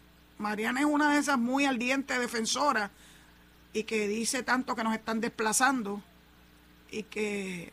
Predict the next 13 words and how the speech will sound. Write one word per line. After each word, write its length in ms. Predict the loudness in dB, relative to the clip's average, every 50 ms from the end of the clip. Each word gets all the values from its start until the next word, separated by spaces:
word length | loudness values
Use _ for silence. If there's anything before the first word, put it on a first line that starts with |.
| -18 -6 -4
hay 140 | -4 -2
que 120 | -2 -2 -2
recuperar 420 | -2 -2 -4 -2 -2 0 2 2
las 140 | 2 2 0
playas 480 | -2 -2 4 6 6 6 6 2 0 -2
y 40 |
todo 120 | -2 -6 -6
ese 160 | -4 -4 -4
tipo 240 | -4 -4 -6 -6 -6
de 80 | -6
cosas, 380 | -2 0 0 0 0 -2 -6 -6
pero, 420 | -4 -2 -2 0 2 0 0 0 -2
eh, 360 | -6 -8 -8 -10 -10 -12